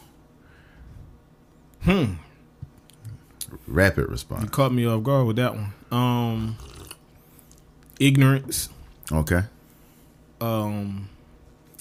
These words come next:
Speaker 1: laziness.
Speaker 2: Okay.
Speaker 1: Liars.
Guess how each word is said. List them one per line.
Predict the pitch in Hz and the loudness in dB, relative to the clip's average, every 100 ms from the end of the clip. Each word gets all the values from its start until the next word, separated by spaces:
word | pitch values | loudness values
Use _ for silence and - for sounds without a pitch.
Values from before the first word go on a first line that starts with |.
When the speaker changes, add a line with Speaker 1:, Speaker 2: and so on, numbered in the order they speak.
| - | -6
Speaker 1:
laziness. | 113 123 135 117 120 117 123 - - - - - _ 95 | 2 6 6 6 2 0 -2 -4 -8 -12 -20 -20 _ -4
Speaker 2:
Okay. | 85 80 - - - - - - - _ _ - - - - - - - _ _ - | 0 0 -2 -14 -20 -20 -20 -20 -20 _ _ -20 -20 -20 -20 -20 -20 -20 _ _ -4
Speaker 1:
Liars. | 117 120 113 110 110 113 - | 2 2 2 0 -2 -6 -10